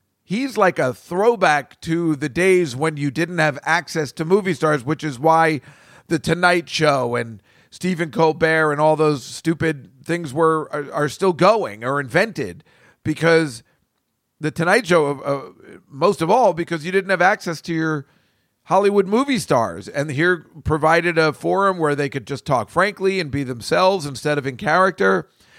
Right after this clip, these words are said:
and it was fun. Those aren't necessary anymore. Why these shows are still even on, Jimmy Fallon, Jimmy Kimmel, I don't know who the hell's watching them, because I don't wanna see an interview with applause breaks and commercials.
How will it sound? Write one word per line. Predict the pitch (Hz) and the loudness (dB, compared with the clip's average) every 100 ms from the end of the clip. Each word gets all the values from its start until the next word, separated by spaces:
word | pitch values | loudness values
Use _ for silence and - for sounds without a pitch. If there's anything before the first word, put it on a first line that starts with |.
| 143 | -10
and | 143 | -6
it | 180 | -4
was | 175 | -4
fun. | - 220 107 | 2 2 0
Those | 147 262 277 | 0 2 4
aren't | 269 226 | 2 2
necessary | 220 180 175 139 120 | -4 -2 -2 0 -4
anymore. | 113 92 | -8 -10
Why | 110 160 226 | 0 2 2
these | 226 190 | 0 -2
shows | - 185 139 | 0 0 -2
are | |
still | 127 - 175 | -6 -4 -2
even | 165 135 | -2 0
on, | 139 165 170 170 - _ _ | 0 2 0 -4 -14 _ _
Jimmy | - 156 156 | -8 -6 -4
Fallon, | 127 143 156 160 | 0 2 2 -2
Jimmy | 135 139 143 | -6 -8 -8
Kimmel, | 135 147 165 160 135 _ _ _ _ | -8 -4 0 0 -2 _ _ _ _
I | - 180 | 0 2
don't | 190 | 2
know | 131 | 2
who | 123 190 | 2 2
the | 156 | 4
hell's | 165 127 | 4 2
watching | 98 110 151 175 190 | -2 0 0 0 0
them, | 196 208 220 214 - _ | 2 2 0 -6 -18 _
because | 139 147 147 143 127 - | -6 -2 0 -2 -4 -2
I | 143 | 2
don't | 180 | 2
wanna | 180 170 | 2 0
see | 135 165 | -4 -4
an | 160 | -2
interview | 160 180 165 185 | -2 -2 0 2
with | 165 135 - | 2 -2 -6
applause | 131 - 143 170 139 | -8 -4 2 2 2
breaks | 135 170 147 - | 0 0 0 -8
and | 131 135 175 180 | -6 -4 -4 -2
commercials. | 170 160 151 165 214 233 285 175 | 0 2 0 2 2 2 2 -6